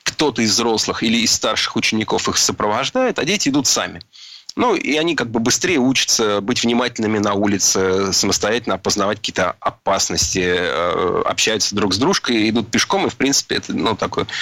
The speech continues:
х-, хороший вариант. Ещё есть, э, способ, который, ну, там, в Германии это реализуется, у нас с этим, наверное, сложнее, когда вы везёте ребёнка на машине, но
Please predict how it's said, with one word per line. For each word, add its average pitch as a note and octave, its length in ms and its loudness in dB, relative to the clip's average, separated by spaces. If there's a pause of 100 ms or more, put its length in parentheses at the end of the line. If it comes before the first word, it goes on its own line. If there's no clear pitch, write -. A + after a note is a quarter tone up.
(380)
х-, G#2 320 0
хороший G#2+ 560 0
вариант. G2+ 400 -2
Ещё - 260 2
есть, D3 480 0
э, G2+ 800 0
способ, - 480 -2
который, G#2 380 0
ну, G#2+ 120 2
там, F#2 200 0 (100)
в G#2 240 0
Германии A#2 440 0
это G#2 120 -2
реализуется, A2 600 2
у G2+ 40 0
нас G#2 200 0
с - 80 0
этим, G2 160 -2
наверное, F#2+ 200 0
сложнее, C3 500 0 (420)
когда A2 320 0
вы A#2+ 300 2
везёте A2+ 540 2
ребёнка A2 440 -2
на G#2 80 2
машине, A#2 380 0
но A2+ 200 2